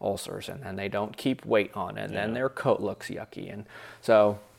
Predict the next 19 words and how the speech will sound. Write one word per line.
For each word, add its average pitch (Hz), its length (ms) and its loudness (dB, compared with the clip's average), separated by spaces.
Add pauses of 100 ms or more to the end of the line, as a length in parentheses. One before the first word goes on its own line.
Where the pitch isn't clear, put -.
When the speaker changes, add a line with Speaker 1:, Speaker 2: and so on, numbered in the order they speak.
(760)
Speaker 1:
y-, 92 60 -12
you 104 240 -4
know, 98 120 -4
they're 107 140 4
trained, 120 480 4
but 101 160 4
they're 101 160 6
trained 110 460 0 (400)
potentially 107 560 2
to 113 140 0
be 101 220 0
braced, 101 680 0
they're 104 120 -8
p-, - 140 -8 (180)
trained 104 360 -2
to - 100 -8
potentially 101 580 -6
be 101 260 -2
worried. 98 580 0